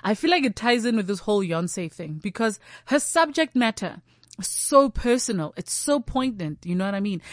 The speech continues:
There's stuff in there that's covered that's not about her personally, but the stuff that people seem to be obsessed about are things that do,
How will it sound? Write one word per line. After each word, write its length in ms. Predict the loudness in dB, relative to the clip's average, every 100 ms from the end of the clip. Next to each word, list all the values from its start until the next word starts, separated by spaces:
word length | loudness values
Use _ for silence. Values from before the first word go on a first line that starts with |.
| -2
There's 180 | 6 6
stuff 380 | 6 6 6 6
in 120 | 4
there 120 | 4
that's 220 | 4 0 0
covered 320 | 0 0 0
that's 160 | -2
not 120 | -2 -2
about 240 | 0 -2
her 240 | -2 0 0
personally, 580 | -2 -4 -4 -8 -8 -12 -12 0
but 160 | 0
the 100 | 0
stuff 260 | 2 2 4
that 160 | 2
people 260 | 2 -4 -4
seem 220 | -2 -4
to 100 | -2
be 120 | -2
obsessed 600 | -2 -2 -6 -2 -2 0
about 320 | -2 0 -2 -4
are 100 | -12
things 440 | -12 -6 -2 -2 -6 -20 _
that 240 | 2 2 2
do, 480 | 4 6 6 4